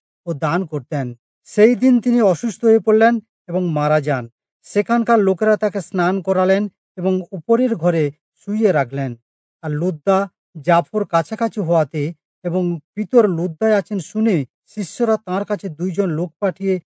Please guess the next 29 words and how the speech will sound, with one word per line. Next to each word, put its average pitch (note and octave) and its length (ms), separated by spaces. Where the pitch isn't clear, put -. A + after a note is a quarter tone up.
এই F#3 200
বলে A#3+ 180
অনুরোধ F#3 340
করলেন, F3+ 400
"কোনো A3+ 500
দেরি G3+ 280
না F3 220
করে F#3+ 320
আমাদের E3 400
এখানে D#3 300
আসুন।" C#3+ 500
তখন F#3 280
পিতর G#3 400
উঠে F#3+ 220
তাদের D#3+ 260
সঙ্গে D#3+ 340
চললেন। D#3+ 460
যখন G#3 380
তিনি B3+ 160
পৌঁছলেন, F#3+ 640
তাঁরা F#3+ 220
তাকে G#3+ 320
উপরের G3+ 460
ঘরে F3+ 200
নিয়ে D3+ 220
গেল। C#3 340
আর D#3 140
সব E3+ 440
বিধবারা G3 560